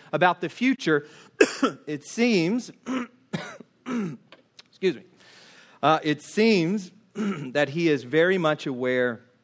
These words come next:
of the birth of Abraham's son at a hundred years old by his elderly barren wife. So Abimelech knows at least two things about this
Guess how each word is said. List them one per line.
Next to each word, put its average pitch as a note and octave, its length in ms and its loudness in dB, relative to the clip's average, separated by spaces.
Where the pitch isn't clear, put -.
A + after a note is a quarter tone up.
of C3 100 -4
the B2+ 100 -4
birth C#3 360 0
of C3 160 -6
Abraham's B2 460 -4
son A2+ 440 -8
at A#2 120 -10
a G#2+ 40 -12
hundred G#2+ 540 -10
years A2 480 -10
old G2 440 -12
by G#2+ 260 -6
his G2 500 -16
elderly C3 480 -2
barren A2 380 -6
wife. G#2+ 480 -10
So F#3 220 0
Abimelech A#3+ 480 4
knows G3 520 2
at D3+ 160 0
least F3 320 -2
two D4 320 4
things G3+ 540 2
about F3 500 2
this F3 500 0